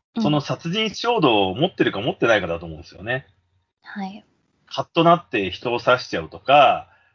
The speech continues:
Speaker 2: あるいは、その、こいつと思ったら、その、その怒りが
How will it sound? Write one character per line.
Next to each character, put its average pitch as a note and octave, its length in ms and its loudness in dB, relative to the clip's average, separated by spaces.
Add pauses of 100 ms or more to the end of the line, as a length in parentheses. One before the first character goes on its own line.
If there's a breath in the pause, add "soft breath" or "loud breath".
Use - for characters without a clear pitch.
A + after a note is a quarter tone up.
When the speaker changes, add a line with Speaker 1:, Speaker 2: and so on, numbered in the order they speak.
Speaker 2:
あ G#2+ 120 -2
る D3+ 100 0
い G#2 100 -2
は、 A2+ 280 4
そ - 120 -16
の、 E2+ 300 -14
こ C#3 240 -8
い D3 40 -10
つ D#3+ 200 -6
と A#2 120 -4
思 A2 160 -6
っ - 60 -20
た G#2 100 -4
ら、 E2+ 120 -4
そ - 140 -14
の、 F3 200 -12 (140)
そ - 160 -6
の D3 100 2
怒 D3+ 260 2
り E3 100 6
が F2+ 240 0